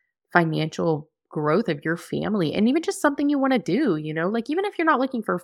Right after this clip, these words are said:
huge financial growth in a business, even if you're just looking for an extra five hundred dollars in whatever business you're wanting to do, like, that's, that's massive for a lot of families. Like, inflation is a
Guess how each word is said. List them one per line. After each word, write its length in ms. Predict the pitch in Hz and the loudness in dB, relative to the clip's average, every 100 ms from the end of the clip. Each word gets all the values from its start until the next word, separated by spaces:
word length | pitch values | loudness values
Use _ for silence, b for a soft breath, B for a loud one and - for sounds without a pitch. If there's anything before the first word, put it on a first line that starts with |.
| _ - | _ -6
huge 200 | 196 - | -6 -2
financial 380 | 180 170 165 | -2 -2 -4
growth 300 | 139 143 185 | -2 0 0
in 140 | 160 143 | -2 -4
a 100 | 165 | -4
business, 420 | 147 139 151 - | -4 -8 -8 -6
even 160 | 202 247 | -4 -4
if 100 | 254 | -4
you're 100 | 214 | -4
just 200 | 190 - | -2 -4
looking 180 | 190 180 | -4 -2
for 120 | 175 | -4
an 80 | 160 | -4
extra 220 | - 175 | -6 -4
five 220 | 165 160 | -2 -2
hundred 200 | 175 160 | -2 0
dollars 280 | 160 175 165 | 2 2 0
in 80 | 156 | -2
whatever 240 | 151 151 | -2 -2
business 380 | 147 156 156 - | -4 -6 -8 -6
you're 100 | 165 | -6
wanting 200 | 160 156 | -4 -8
to 80 | 170 | -10
do, 160 | 156 - | -10 -4
like, 220 | 170 - _ b b b b - | -2 -4 _ b b b b -4
that's, 280 | 381 - - - | -4 -6 -8 4
that's 300 | 392 539 - | 4 4 0
massive 500 | 226 226 359 - - | 4 4 4 0 0
for 100 | 196 | 0
a 40 | |
lot 160 | 170 160 | 2 0
of 100 | 160 | -2
families. 340 | 156 - 185 | -6 -8 -6
Like, 120 | - 180 | -6 -6
inflation 460 | 180 262 370 262 | -4 -2 -2 -2
is 80 | |
a 80 | 202 | -2